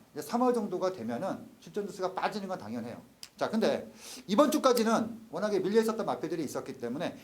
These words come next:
이번 주까지는 출마 두수 굉장히 많이 있더라고요. 각 경주별로 출마 두수라든가 이런 게 굉장히 많이 있어서 이번 주는 전체적으로 출전 두수는 많이 있다.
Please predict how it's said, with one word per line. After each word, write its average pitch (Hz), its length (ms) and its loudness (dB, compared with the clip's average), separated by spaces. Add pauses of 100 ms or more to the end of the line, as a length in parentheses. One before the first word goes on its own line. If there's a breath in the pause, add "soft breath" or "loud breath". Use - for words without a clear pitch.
(120)
이번 240 340 6
주까지는 220 640 0
출마 226 440 0
두수 165 680 -6 (140)
굉장히 226 240 0
많이 185 220 2
있더라고요. 180 680 0 (380 soft breath)
각 190 160 0
경주별로 202 720 6
출마 214 320 2
두수라든가 160 540 0
이런 151 180 -2
게 165 100 -4
굉장히 143 240 -4
많이 123 220 -2
있어서 185 400 -2 (260 loud breath)
이번 180 240 0
주는 180 180 -4
전체적으로 170 960 4
출전 220 280 -4
두수는 180 260 -6
많이 151 260 -2
있다. 123 340 0